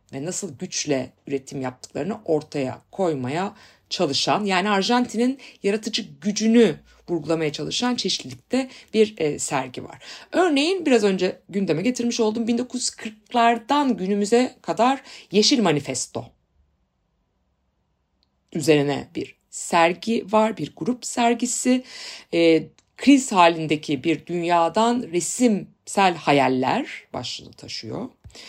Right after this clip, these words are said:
Yine bin dokuz yüz altmışlar avantgardı ve Arjantin sanatındaki yıkım anlayışı üzerine bir, e, sergi var. Bin dokuz yüz altmışlarda Arjantin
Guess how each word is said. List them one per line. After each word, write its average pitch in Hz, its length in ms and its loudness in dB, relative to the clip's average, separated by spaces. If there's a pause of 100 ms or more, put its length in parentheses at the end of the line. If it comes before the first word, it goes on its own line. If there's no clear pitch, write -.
(300)
Yine 302 200 2
bin 285 100 4
dokuz 277 320 2
yüz 262 200 0
altmışlar 220 800 2 (640)
avantgardı 185 1080 4 (440)
ve 208 320 4
Arjantin 208 500 2
sanatındaki 175 640 -6
yıkım 180 520 2
anlayışı 135 680 -6 (640)
üzerine 127 460 -6 (120)
bir, - 240 -14 (420)
e, 135 140 -8
sergi 131 600 -6 (180)
var. 226 240 2 (340)
Bin - 280 -10
dokuz 208 240 2
yüz 233 160 -4
altmışlarda 208 1200 2
Arjantin 175 880 0